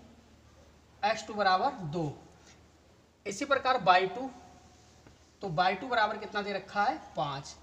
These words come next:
ये बेटा value है। इस प्रकार से आप इसमें मान लगाना है आपको। तो देखिए, आपने देखा, ये देखिए, सीधे सीधे यहाँ लिख दे रहा हूँ, ये एक्स वन है और ये आपका एक्स वन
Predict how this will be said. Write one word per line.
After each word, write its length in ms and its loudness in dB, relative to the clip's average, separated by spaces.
ये 160 4
बेटा 240 4
value 340 2
है। 140 -4
इस 140 4
प्रकार 320 6
से 140 4
आप 640 4
इसमें 280 0
मान 300 4
लगाना 400 2
है 120 6
आपको। 380 0
तो 60 -6
देखिए, 300 2
आपने 280 4
देखा, 320 4
ये 140 4
देखिए, 400 2
सीधे 240 -4
सीधे 220 0
यहाँ 120 2
लिख 160 -4
दे 100 -2
रहा 100 4
हूँ, 280 -2
ये 220 -2
एक्स 240 2
वन 180 0
है 120 -2
और 140 0
ये 140 0
आपका 380 4
एक्स 240 -4
वन 240 2